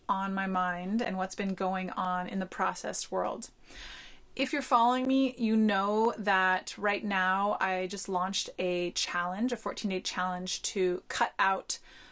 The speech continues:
processed foods for fourteen days and feel the difference. Feel what it feels like in your own physical body to not have processed foods in your body. And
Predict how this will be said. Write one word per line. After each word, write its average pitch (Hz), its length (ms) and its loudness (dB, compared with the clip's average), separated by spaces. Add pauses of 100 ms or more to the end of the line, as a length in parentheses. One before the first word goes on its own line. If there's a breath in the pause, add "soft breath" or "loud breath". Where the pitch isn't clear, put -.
processed 202 560 0
foods 185 340 0
for 196 140 -4
fourteen 190 560 -2
days 208 480 0 (180)
and 190 360 0
feel 226 680 2
the 196 120 0
difference. - 580 -4 (300 loud breath)
Feel 226 440 2
what 214 120 2
it - 120 -4
feels 311 480 2
like 180 500 0 (120)
in 240 260 2 (160)
your 214 260 -2
own 208 280 2
physical 190 420 -2
body 180 560 0
to - 100 -2
not 190 220 2
have 190 100 -6
processed 190 440 -4
foods 185 200 -2
in 175 80 -6
your 170 80 -8
body. 170 320 -4 (800 loud breath)
And 202 720 0